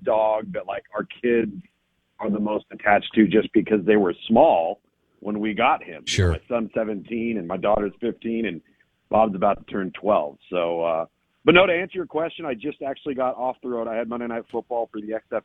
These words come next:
Speaker 1: L, uh, got back yesterday afternoon, and then I've gotta go to Orlando,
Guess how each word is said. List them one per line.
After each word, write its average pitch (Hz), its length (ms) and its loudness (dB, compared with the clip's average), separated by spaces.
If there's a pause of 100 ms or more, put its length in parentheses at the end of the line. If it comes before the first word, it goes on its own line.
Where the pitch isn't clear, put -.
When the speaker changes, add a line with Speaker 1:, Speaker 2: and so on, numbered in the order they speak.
Speaker 1:
L, 107 320 0 (460)
uh, 98 300 0
got 113 300 2
back 113 280 -2
yesterday 110 480 -4
afternoon, 117 920 -2
and 101 220 -4
then 104 140 0
I've 101 160 2
gotta 104 240 2
go 98 120 2
to 101 60 0
Orlando, 107 880 0